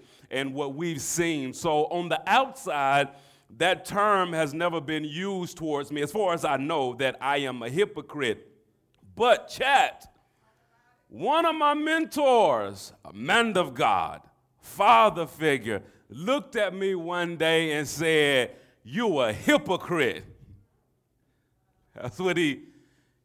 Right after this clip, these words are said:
he said. Can you, I'm, I'm tripping. What do you mean I'm a hypocrite? I love Jesus for real. But he looked at me and he said, he called me a hypocrite, and I want to tell you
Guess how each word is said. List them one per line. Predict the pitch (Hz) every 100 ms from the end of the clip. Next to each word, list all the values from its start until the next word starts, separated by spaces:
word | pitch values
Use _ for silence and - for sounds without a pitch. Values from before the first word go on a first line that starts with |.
| _
he | 139 151
said. | - 240 240 185 123 -
Can | 190
you, | 196 220 -
I'm, | 208 - -
I'm | 226 320
tripping. | - 359 349 202 208
What | 285
do |
you | 320
mean | 302
I'm | 254 214
a | 180
hypocrite? | 196 247 190 170 190 208
I | 269
love | 240 226 202 147
Jesus | 202 254 226 175 156 - - _ _ _ _
for | 127 117 113
real. | 113 254 226 104 78 73 _ _ _ _ _ _ _ _ _ _
But | 151 160
he | 185 165
looked | 196 226 -
at | 180
me | 165 165 160
and | 143
he | 156 156
said, | - 151 143 139 135 127
he | 131
called | 120 151 160 151 127
me | 127 120
a | 90 95
hypocrite, | 120 175 190 - 127 - 127 117 107 -
and | 110
I | 120
want | 139 202
to | 190
tell | - 160 143 135
you | 113 120 107